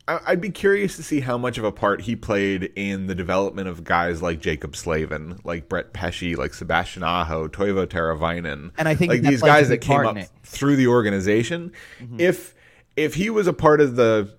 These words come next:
Speaker 1: let's assume that these timelines match up here, and he's the coach slash G M of the A H L team when all these guys are coming up through the A H L.
Speaker 2: Mm-hmm.
Speaker 1: Come
Speaker 2: Well,
Speaker 1: on.
Speaker 2: well, let's, let's be real. Who's the biggest name you can tie to his time there?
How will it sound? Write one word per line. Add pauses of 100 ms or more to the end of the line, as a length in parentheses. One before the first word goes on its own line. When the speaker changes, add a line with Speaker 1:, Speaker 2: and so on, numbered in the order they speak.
(120)
Speaker 1:
let's (760)
assume
that
these
timelines
match
up
here,
and
he's
the
coach
slash
G
M
of
the
A
H
L
team
when
all
these
guys
are
coming
up
through
the
A
H
L. (400)
Speaker 2:
Mm-hmm. (1900)
Speaker 1:
Come
Speaker 2:
Well,
Speaker 1:
on. (140)
Speaker 2:
well,
let's, (120)
let's
be
real.
Who's
the
biggest
name
you
can
tie
to
his
time
there?